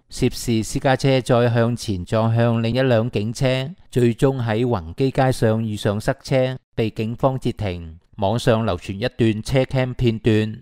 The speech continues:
顯示一名交通警員喺九龍灣上前截查時一度擎槍，其他警察則喺後方包抄，手持警棍猛搏涉事私家車嘅車窗，隨後打開車門將司機制服。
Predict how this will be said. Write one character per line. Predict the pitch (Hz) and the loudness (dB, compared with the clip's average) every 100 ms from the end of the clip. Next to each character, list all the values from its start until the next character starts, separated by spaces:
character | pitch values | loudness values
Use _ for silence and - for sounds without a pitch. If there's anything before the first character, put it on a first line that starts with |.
| _ - | _ 0
顯 | 120 123 | 0 2
示 | 131 | 0
一 | 113 127 | 0 0
名 | 127 82 | -2 -2
交 | 123 127 | 0 2
通 | 139 127 | 2 0
警 | 110 120 | -2 -2
員 | 120 104 87 90 | 0 0 -2 -10
喺 | 73 95 | -6 -6
九 | 110 113 | -2 -2
龍 | 127 85 | 0 -2
灣 | 107 131 | -2 -2
上 | 131 104 110 | 0 -2 -2
前 | - 101 87 | -2 -4 -4
截 | - | -4
查 | 120 - 80 | -4 -4 -4
時 | 80 - | -4 -6
一 | 90 85 117 | -6 -4 -2
度 | - 110 | 2 2
擎 | 98 104 82 | 2 -6 -2
槍， | - 131 131 131 - - | 2 4 2 -2 -14 -12
其 | 104 87 | -6 -4
他 | - 127 | -2 -2
警 | 127 113 | -2 -6
察 | 117 120 110 | -2 -2 -2
則 | - 123 | -2 -2
喺 | 113 113 | 0 0
後 | 113 101 | 0 0
方 | - 131 120 | 0 0 2
包 | 131 127 | 2 2
抄， | - 127 127 127 - | 2 0 0 -2 -8
手 | - 113 117 | -4 2 4
持 | 143 107 82 | 4 0 -2
警 | 98 110 | -4 -4
棍 | - 113 113 | 0 0 0
猛 | 107 104 - | -4 -4 2
搏 | 131 - | 2 2
涉 | - 120 | -4 -6
事 | - 107 | -4 -6
私 | - | -4
家 | 139 135 | -2 -2
車 | - | 0
嘅 | 139 123 117 | -2 0 0
車 | - 135 | 0 0
窗， | 135 143 131 131 135 _ - | 0 2 2 0 -6 _ -6
隨 | 98 85 | -2 0
後 | 104 104 | 2 0
打 | 110 101 | 2 0
開 | 113 131 | 4 4
車 | - 135 131 | 4 2 2
門 | 98 87 87 | 0 -2 0
將 | 139 131 | 2 2
司 | - 143 | 2 -2
機 | - 127 | 0 0
制 | 123 113 | 0 0
服。 | - 113 | 2 2